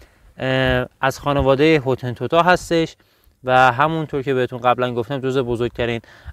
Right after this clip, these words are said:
عقرب‌های ایران به شمار میاد این خانواده. ببینید چه جثهٔ بزرگی داره. این گونه، اه، به رنگ مشکی هستش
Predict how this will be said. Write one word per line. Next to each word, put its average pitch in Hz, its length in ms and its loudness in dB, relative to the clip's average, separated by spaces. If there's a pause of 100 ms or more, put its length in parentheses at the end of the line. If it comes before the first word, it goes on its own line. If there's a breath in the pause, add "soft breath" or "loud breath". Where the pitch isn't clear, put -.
عقرب‌های 120 520 2
ایران 160 320 2
به 147 80 0
شمار 139 260 -4
میاد 131 160 -4
این 127 100 -4
خانواده. 117 640 -2 (680 soft breath)
ببینید 135 260 0
چه 143 120 -6
جثهٔ 127 360 2
بزرگی 127 500 0
داره. 139 200 6
این 175 260 0
گونه، 175 500 0
اه، 131 160 -2
به 135 140 4
رنگ 147 420 0
مشکی 180 300 -4
هستش 170 680 0